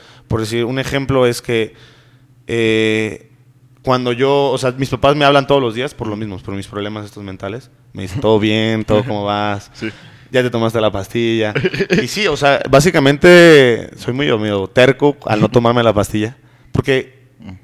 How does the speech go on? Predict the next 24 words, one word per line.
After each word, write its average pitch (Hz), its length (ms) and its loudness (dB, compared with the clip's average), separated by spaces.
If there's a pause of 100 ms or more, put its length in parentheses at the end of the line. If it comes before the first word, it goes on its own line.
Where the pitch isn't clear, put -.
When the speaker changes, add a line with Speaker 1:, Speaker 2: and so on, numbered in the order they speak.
(380)
Speaker 1:
te, 143 200 0
te - 200 -6
sientes - 580 -6
diferente. 113 480 -4 (680)
Una 143 160 -6
vez 143 80 -4
que - 80 -18
tomas 143 200 -8
la 135 100 -4
pastilla, 135 500 -6
no 123 160 -8
quieres 135 220 -4
convivir. 107 320 -6 (840)
O 104 40 -12
sea, 110 180 0
lo 104 100 -4
único 131 200 2
que 101 60 -10
quieres 120 240 -4
es 113 100 -14
ir 117 100 -6
a 113 80 -2
tu 107 120 -8
casa, - 300 -6